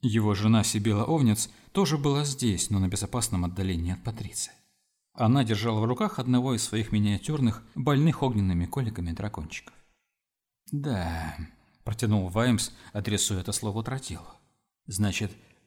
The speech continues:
вам нужен человек? Привлекательный и сильный».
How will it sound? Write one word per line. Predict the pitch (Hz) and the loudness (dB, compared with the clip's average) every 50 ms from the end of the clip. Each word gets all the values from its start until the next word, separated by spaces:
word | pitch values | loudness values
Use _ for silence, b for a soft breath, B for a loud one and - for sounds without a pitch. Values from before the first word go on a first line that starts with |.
| _ - | _ -2
вам | 120 113 110 107 107 104 101 | 0 2 4 4 4 4 6
нужен | 107 107 98 90 101 98 | 4 4 4 2 0 0
человек? | 92 - - 113 104 110 113 113 165 180 180 - - - _ _ _ _ _ _ _ _ _ _ _ _ _ _ _ _ | 0 -2 -2 -2 -2 -2 -2 -2 -2 -4 -6 -8 -16 -20 _ _ _ _ _ _ _ _ _ _ _ _ _ _ _ _
Привлекательный | - 214 208 214 233 226 - - 113 - - 101 98 104 104 107 101 101 | -4 0 2 2 2 2 0 -2 -4 -2 -2 0 2 2 4 4 2 2
и | 98 95 98 98 92 | 0 0 0 -2 -2
сильный». | 95 - - - 190 147 87 78 80 85 - - - | -4 -4 -4 -2 -2 0 0 -2 -4 -6 -10 -14 -20